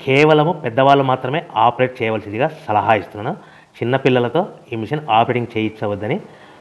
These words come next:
మీకు అందరికీ కోరుతున్నాను. ఈ బఫే ప్లేట్లో ఈ విధంగా షీట్ తీసుకొని డై మధ్యలో పెట్టి గేర్ ఉంటుంది, గేర్ వెనక్కి లాగితే డై పైకి, పైకి పోతుంది. ఆల్టర్నేట్‌గా మనం పక్క డైలో ఏం ప్లేట్ తయారు చేసుకోవాలో సిల్వర్, గోల్డ్ ప్లేట్లు ఆ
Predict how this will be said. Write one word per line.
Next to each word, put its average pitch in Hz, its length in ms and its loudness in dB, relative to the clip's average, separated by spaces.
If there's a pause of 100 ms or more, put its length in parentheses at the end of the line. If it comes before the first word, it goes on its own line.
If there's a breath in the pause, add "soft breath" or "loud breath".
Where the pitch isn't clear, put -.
(120)
మీకు 104 180 -10
అందరికీ 110 280 -4 (200)
కోరుతున్నాను. 95 460 -6 (480 loud breath)
ఈ - 20 4 (120)
బఫే 139 300 4
ప్లేట్లో 156 300 2 (400)
ఈ 123 120 0
విధంగా 139 340 0
షీట్ 151 280 -2
తీసుకొని 123 320 -4 (260)
డై 127 100 4 (120)
మధ్యలో 123 300 2
పెట్టి 151 220 -4 (600 loud breath)
గేర్ 147 240 6
ఉంటుంది, 98 200 -12 (160)
గేర్ 143 200 0
వెనక్కి 135 220 -6
లాగితే 127 160 -4 (100)
డై 135 180 2
పైకి, 110 260 -2
పైకి 113 220 0
పోతుంది. 85 260 -18 (640 loud breath)
ఆల్టర్నేట్‌గా 165 480 4 (140)
మనం 135 120 -6 (120)
పక్క 147 240 -4
డైలో 147 260 2
ఏం 139 120 0
ప్లేట్ 151 200 -2
తయారు 135 160 4
చేసుకోవాలో 139 340 -6
సిల్వర్, 131 280 2
గోల్డ్ 107 180 -2 (400 soft breath)
ప్లేట్లు 117 260 2 (260)
ఆ 123 40 8